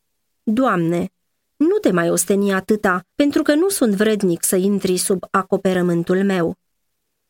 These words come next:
Dar Mântuitorul a mers mai departe și sutașul, îndrăznind în cele din urmă să se apropie de el,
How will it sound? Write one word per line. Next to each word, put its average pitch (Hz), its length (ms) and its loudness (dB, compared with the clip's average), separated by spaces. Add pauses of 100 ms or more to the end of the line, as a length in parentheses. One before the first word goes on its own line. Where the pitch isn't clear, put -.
(380)
Dar 190 240 0
Mântuitorul 185 800 0
a 254 100 2
mers 202 300 0
mai 185 180 0
departe 190 600 -2
și - 200 -2
sutașul, 208 680 -2 (140)
îndrăznind 285 640 2
în 170 120 2
cele 196 220 0
din 190 180 2
urmă 208 260 0
să 190 120 -2
se 202 160 0
apropie 190 580 0
de 170 120 0
el, 208 340 0